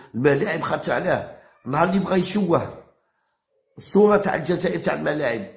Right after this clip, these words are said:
شوهها وراح حتى لمراكش، وقال بلي في الج-، مع الناس اللي صطاد، ونتمناو نلعبو، نقعدو نلعبو هنا في المغرب، قالها وكاين لي فيديو تاوعه، هذا المشرف تاعكم.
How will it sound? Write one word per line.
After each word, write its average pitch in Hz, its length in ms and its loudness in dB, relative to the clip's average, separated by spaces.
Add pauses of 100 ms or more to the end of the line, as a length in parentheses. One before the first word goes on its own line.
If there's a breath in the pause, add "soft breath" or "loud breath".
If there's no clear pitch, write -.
(380)
شوهها 135 800 0
وراح 135 220 0
حتى - 200 0
لمراكش، 196 760 -2 (600 soft breath)
وقال 131 280 0
بلي 185 240 0
في 165 80 -2
الج-، 156 280 -2
مع 139 160 0
الناس 185 280 -2
اللي 151 140 -4
صطاد، - 340 -8 (1300)
ونتمناو 175 460 2
نلعبو، 170 280 0
نقعدو 160 300 0
نلعبو 156 240 -2
هنا 147 120 0
في 139 60 -6
المغرب، 113 380 -4 (680)
قالها 139 360 4
وكاين 202 300 -2
لي 226 200 0
فيديو 170 260 -2
تاوعه، 107 460 -8 (1160)
هذا 156 220 2
المشرف 160 460 -2
تاعكم. - 400 -6